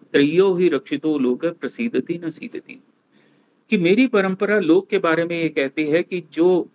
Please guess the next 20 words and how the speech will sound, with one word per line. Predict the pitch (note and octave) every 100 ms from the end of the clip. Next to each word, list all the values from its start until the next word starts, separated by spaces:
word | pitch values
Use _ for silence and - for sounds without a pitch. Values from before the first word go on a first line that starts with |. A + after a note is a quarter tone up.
| B2+
आर्य | D3+ G#3
मर्यादा | G#3+ E3 D#3 C#3+ D3+
में | D#3 D3+
रहते | B2 A#2 C#3+
हैं | B2 A#2 A2+ - _ _ _ _ _ _ -
और | E3 G#3+
जिन्होंने | F3+ E3+ F#3 G3
वर्ण | G#3+ C#3+ F#3+
आश्रम | G#3+ C#3+ D3+ D#3 F#3
की | -
स्थिति | G#3 - D#3 F#3+ F#3
को | F#3+ D#3+ - _ _ - _ _ _ _ _ _ _ -
जिनकी, | E3+ E3+ - G3+ _
इन | F#3+ G3+
तीनों | F#3+ F3+ A#3
की | A#3 G3+
जिन्होंने | F3 F3 E3+
रक्षा | D3+ C#3 D#3
की | D3 D3
है, | C#3 C3